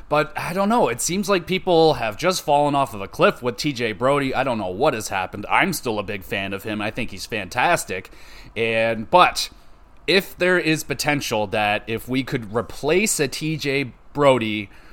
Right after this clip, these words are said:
with a Brett Pesce from Carolina, I am all about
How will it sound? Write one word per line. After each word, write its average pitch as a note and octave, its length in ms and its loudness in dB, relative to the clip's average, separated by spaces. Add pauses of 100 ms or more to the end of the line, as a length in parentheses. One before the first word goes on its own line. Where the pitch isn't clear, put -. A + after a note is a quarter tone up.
with B2 180 2
a B2 80 2
Brett C#3 380 0
Pesce C#3 480 2
from G#2+ 320 0
Carolina, G#2+ 680 0
I C#3 200 2
am C3 260 0 (220)
all E3 480 6
about C3 440 4